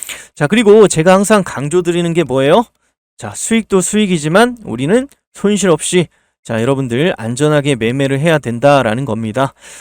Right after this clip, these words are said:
자, 그래서 이 부분을 여러분들께 반드시 보여드릴 테니까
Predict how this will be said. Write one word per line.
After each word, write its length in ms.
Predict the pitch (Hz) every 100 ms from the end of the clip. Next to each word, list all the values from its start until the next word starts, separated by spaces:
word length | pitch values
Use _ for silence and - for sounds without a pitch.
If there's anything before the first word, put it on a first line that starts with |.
| -
자, 140 | - 156
그래서 320 | 220 208 196
이 80 | 170
부분을 400 | 202 196 208 170
여러분들께 680 | 147 180 180 165 185 170 -
반드시 680 | - 143 180 - 143 208 214
보여드릴 480 | - 143 143 156 175
테니까 500 | 160 131 123 196